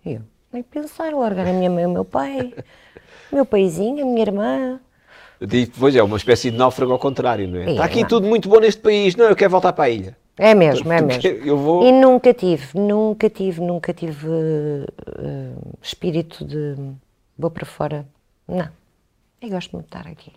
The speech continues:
Speaker 1: com todos os defeitos, gosto. <laughs> Tenho
Speaker 2: É
Speaker 1: cá os
Speaker 2: verdade.
Speaker 1: meus, não sou capaz de estar longe deles.
Speaker 2: Sim, é ma-, é mais importante isso, não é? É
Speaker 1: Ah,
Speaker 2: mais
Speaker 1: agora,
Speaker 2: importante a rede, o que está ao pé, do que depois
Speaker 1: agora,
Speaker 2: o emprego que
Speaker 1: tirando a minha profissão atual e de atriz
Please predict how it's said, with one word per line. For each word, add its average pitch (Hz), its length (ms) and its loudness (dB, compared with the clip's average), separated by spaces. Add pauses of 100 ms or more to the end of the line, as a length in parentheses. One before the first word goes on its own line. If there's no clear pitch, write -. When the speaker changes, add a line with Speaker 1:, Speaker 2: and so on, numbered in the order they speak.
(160)
Speaker 1:
com 180 120 -6
todos 160 240 -8
os 165 140 -10
defeitos, 160 340 -10
gosto. - 440 -8 (520)
<laughs> 170 80 -12 (680)
Tenho 202 120 -4
Speaker 2:
É - 20 -2
Speaker 1:
cá 208 140 8
os 190 120 8
Speaker 2:
verdade. 165 160 0
Speaker 1:
meus, 143 140 0
não 170 140 -4
sou 180 140 -6
capaz 160 440 2
de - 180 -18
estar 147 320 0
longe 139 380 2
deles. 120 440 -10
Speaker 2:
Sim, 98 180 -14 (100)
é - 60 -10
ma-, 92 120 -6
é 101 120 -4
mais 101 180 0
importante 98 480 -4
isso, - 200 -14
não 82 60 -14
é? 85 40 -14
É - 60 -20 (200)
Speaker 1:
Ah, 151 120 -4
Speaker 2:
mais 190 160 -2
Speaker 1:
agora, 196 220 8
Speaker 2:
importante 110 160 4
a 92 40 -2
rede, 117 280 8
o 104 60 -2
que - 60 -14
está 117 140 0
ao 95 80 4
pé, 110 180 0
do 98 140 -6
que - 80 -18
depois 208 260 8
Speaker 1:
agora, 135 200 10
Speaker 2:
o - 20 0
emprego 98 300 -2
que - 100 -2
Speaker 1:
tirando 226 460 8
a 233 60 12
minha 240 200 6
profissão 240 520 0
atual 135 720 4 (800)
e 165 420 -2 (100)
de 160 160 -6
atriz 208 920 -4